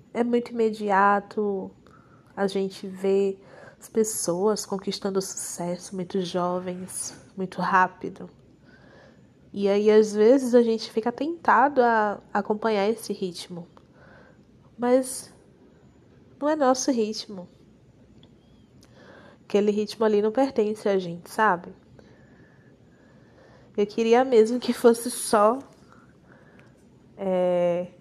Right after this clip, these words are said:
aumentar a velocidade do áudio do WhatsApp, mas é muito, muito, muito, muito mais do que isso.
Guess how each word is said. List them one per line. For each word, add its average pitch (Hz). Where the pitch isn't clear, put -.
aumentar 202
a 208
velocidade 196
do 185
áudio 175
do 170
WhatsApp, 175
mas 185
é 240
muito, 208
muito, 180
muito, 170
muito 170
mais 165
do 165
que -
isso. -